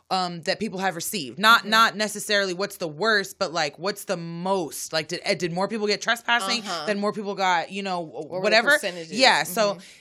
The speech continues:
Speaker 1: she was like, "Well, I don't really have those numbers at this time." He said, "Well, how many guns were seized?" And she was like, "Uh, none." <laughs> He was like, "Well, how many shots were fired that day?" And she was like, "Uh, to my," she literally said, "To my knowledge,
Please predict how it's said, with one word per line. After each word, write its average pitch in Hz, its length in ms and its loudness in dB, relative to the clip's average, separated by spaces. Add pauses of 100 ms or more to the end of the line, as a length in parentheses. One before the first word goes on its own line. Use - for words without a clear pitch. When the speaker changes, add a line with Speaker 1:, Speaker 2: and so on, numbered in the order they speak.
Speaker 1:
she - 240 0
was 269 120 -4
like, 180 340 0 (280)
"Well, 226 240 -6
I 214 280 4
don't 214 140 -2
really 208 180 -6
have 202 160 0
those 196 180 -8
numbers 190 340 -8
at 180 140 -6
this 185 160 -12
time." 180 360 -4
He 285 180 -2
said, 202 280 0
"Well, 190 160 -2
how 233 160 2
many 277 160 -2
guns 202 420 -2
were 175 120 -6
seized?" 131 500 -10
And 170 100 -6
she 202 140 -4
was 170 100 -8
like, 175 300 -4
"Uh, 185 1120 0
none." 185 540 0
<laughs> 196 40 2 (1040)
He 415 140 8
was 415 120 4
like, 339 180 6
"Well, 294 140 6
how 320 180 8
many 339 180 0
shots 311 460 2
were 208 160 0
fired 127 640 -2
that 160 280 -2
day?" 127 420 -4 (200)
And 190 160 -2
she 254 160 0
was 226 140 -4
like, 196 260 0
"Uh, 170 460 2
to 185 140 -8
my," 196 360 0
she - 180 -8
literally 233 540 -2
said, 165 300 -6
"To 180 140 -6
my 180 260 -2
knowledge, 175 680 -8